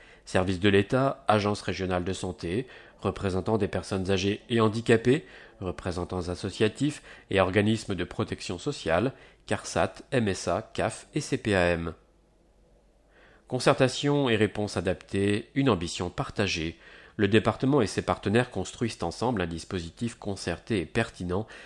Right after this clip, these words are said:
afin d'améliorer notre accompagnement et les réponses apportées aux personnes en situation de handicap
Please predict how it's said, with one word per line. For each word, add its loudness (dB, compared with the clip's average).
afin 2
d'améliorer 6
notre -2
accompagnement -2
et 0
les -2
réponses -6
apportées -6
aux -2
personnes -4
en -6
situation -8
de -4
handicap -2